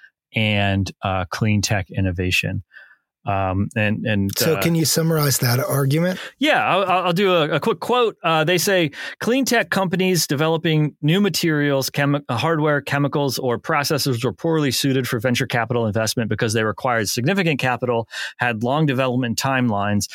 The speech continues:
Speaker 1: were uncompetitive in commodity markets, and were unable to attract corporate acquirers. As a result, they are more likely to fail, and even those that did not fail returned limited capital to investors."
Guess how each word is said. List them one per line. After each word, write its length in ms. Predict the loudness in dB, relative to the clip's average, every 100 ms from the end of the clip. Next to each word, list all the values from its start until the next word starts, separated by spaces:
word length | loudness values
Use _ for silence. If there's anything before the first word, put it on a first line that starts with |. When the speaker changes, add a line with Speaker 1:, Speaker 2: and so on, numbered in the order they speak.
| -12 -8
Speaker 1:
were 120 | -4 -2
uncompetitive 680 | 0 0 0 0 0 0 0
in 80 |
commodity 500 | -2 0 0 0 0
markets, 460 | 0 0 -2 -2 -4 -8 -16 _ -4
and 100 | -2
were 120 | 0
unable 300 | 0 0 0
to 120 | 0
attract 480 | -2 0 -2 -2 -6 -12
corporate 360 | -4 -4 -2 -6 -8
acquirers. 600 | -2 0 0 -2 -4 -4
As 140 | -2 0
a 40 |
result, 400 | 0 0 0 -2 _
they 80 | -2
are 100 | 0
more 160 | 0 0
likely 300 | -2 -2 -4
to 80 |
fail, 480 | -2 -2 0 0 -4 -8 -14 -4
and 120 | 0
even 200 | 2 2
those 200 | 0 -2
that 140 | -2
did 160 | -4 -2
not 240 | 0 -2
fail 320 | -2 -2 0
returned 400 | -2 -2 0 0
limited 360 | 0 0 0 -2
capital 380 | -2 -4 -2 -6
to 120 | -2
investors." 600 | 0 2 0 -2 -8 -12